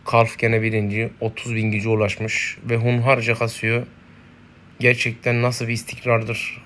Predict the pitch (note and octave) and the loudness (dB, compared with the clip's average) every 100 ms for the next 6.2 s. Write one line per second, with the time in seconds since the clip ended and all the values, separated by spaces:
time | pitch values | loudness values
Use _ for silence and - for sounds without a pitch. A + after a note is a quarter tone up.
0 | - A#2+ A#2+ A#2 A#2 A2+ - - - - | -8 -4 -2 -2 0 0 0 -6 -20 -20
1 | - - - - A2 A2 G#2+ G#2+ A#2 A2+ | -20 -20 -12 -4 0 0 0 2 2 2
2 | A#2 A2+ G#2+ - - - - - - - | -2 -4 -6 -10 -18 -20 -20 -20 -20 -20
3 | - - - - - A#2 - A#2 A#2 - | -20 -20 -20 -10 -4 -4 -4 -4 -4 -6
4 | - A2 A2 A2 G#2 - A#2 A#2 - - | -2 2 4 2 2 0 -2 -4 -8 -10
5 | - A2 A2 A2 A2 A2 G2+ A#2 A2 C3 | -6 -2 -2 -2 -2 -4 -4 -4 -2 -2
6 | B2+ | -2